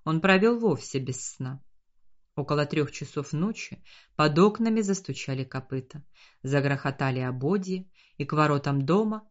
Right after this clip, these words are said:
подъехали карета и несколько вазов.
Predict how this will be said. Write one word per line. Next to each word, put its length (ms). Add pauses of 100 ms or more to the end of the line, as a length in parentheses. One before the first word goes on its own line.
подъехали 600
карета 600 (260)
и 120
несколько 560
вазов. 560